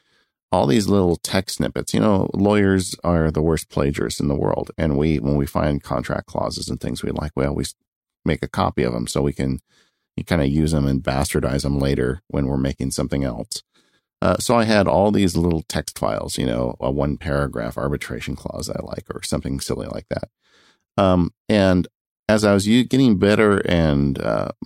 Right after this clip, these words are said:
finding u-, more uses for Ulysses, one of the things I realized is it's really great for that kind of stuff because it can be organized hierarchically in their folder system.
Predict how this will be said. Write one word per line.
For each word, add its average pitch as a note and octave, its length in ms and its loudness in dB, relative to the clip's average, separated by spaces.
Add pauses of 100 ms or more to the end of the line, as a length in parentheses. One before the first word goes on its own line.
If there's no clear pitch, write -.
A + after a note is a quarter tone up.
(280)
finding G2+ 360 2
u-, F2 300 2
more A2+ 260 4
uses G2 300 2
for - 120 -2
Ulysses, D2+ 580 0
one D#2+ 160 2
of E2+ 80 0
the E2+ 80 -2
things D2 180 0
I C#2 140 -2
realized A#1 420 -2
is - 180 -4
it's - 180 -2
really F2 280 2
great B1 340 -2 (100)
for D2 140 -2
that - 260 -6
kind B1 200 -6
of A1 180 -8
stuff - 520 -8 (640)
because D#2+ 640 0 (500)
it F#2+ 140 0
can G2+ 140 2
be F2 120 4
organized F2+ 680 2
hierarchically F#2+ 920 0
in F#2 100 2
their D2+ 140 2
folder F2+ 320 0
system. G#2+ 460 0